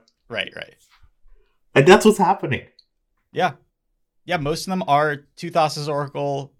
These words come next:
Speaker 1: two Tainted Pact lists, because the goal is to draw the combo, and as long as you draw one of each, then you don't have duplicates in your deck.
Speaker 2: Mm-hmm.
Speaker 1: So it works out really elegantly there. Some amount of tutoring and some amount of control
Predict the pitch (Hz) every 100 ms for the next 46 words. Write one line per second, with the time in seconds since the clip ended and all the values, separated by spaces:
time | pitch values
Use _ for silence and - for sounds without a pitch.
0 | _ - 139 127 123 120 143 147 147 151
1 | - _ 139 151 156 - - _ 117 127
2 | 113 110 107 - _ _ _ 113 123 120
3 | 117 113 107 107 107 104 107 127 139 127
4 | 117 104 107 107 98 104 101 107 107 107
5 | 107 101 113 - - 101 98 98 98 98
6 | 101 _ 107 104 - 107 104 110 113 117
7 | 120 - - - 123 117 123 143 - _
8 | _ _ 117 123 135 101 95 92 117 104
9 | 107 98 110 101 101 - 120 120 113 113
10 | 110 107 123 123 107 _ _ _ - -
11 | 165 156 156 151 151 156 143 - 143 147
12 | 139 139 143 - 113 107 - - 113 113
13 | 107 101 107 - 110 104 - 117 - 104
14 | 98 101 98